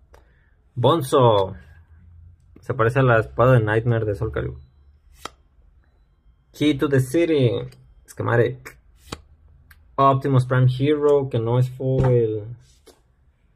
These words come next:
Ah, ni modo. Howling Man foil. Y era la última carta de la cajita. Muy bien, vamos a ver qué, qué logramos hacer con esto.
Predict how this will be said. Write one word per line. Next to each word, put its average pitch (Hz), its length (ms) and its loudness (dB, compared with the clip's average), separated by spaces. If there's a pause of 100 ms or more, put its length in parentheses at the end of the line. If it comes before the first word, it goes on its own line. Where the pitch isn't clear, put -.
(320)
Ah, - 260 -12 (200)
ni 117 100 -6
modo. 107 360 -4 (1300)
Howling 147 300 0
Man 110 220 0
foil. 165 460 -4 (600)
Y 135 320 0 (100)
era 113 360 0
la 110 300 -4
última 113 520 -2 (160)
carta 107 560 -6 (220)
de 107 440 -2 (120)
la 104 200 -6
cajita. - 420 -12 (1300)
Muy 160 100 -2
bien, 151 140 2
vamos 147 160 -2
a 131 60 4
ver 120 240 4
qué, 123 300 4
qué 131 80 0
logramos 127 420 4
hacer 117 240 -2
con 113 140 -6
esto. 139 380 -4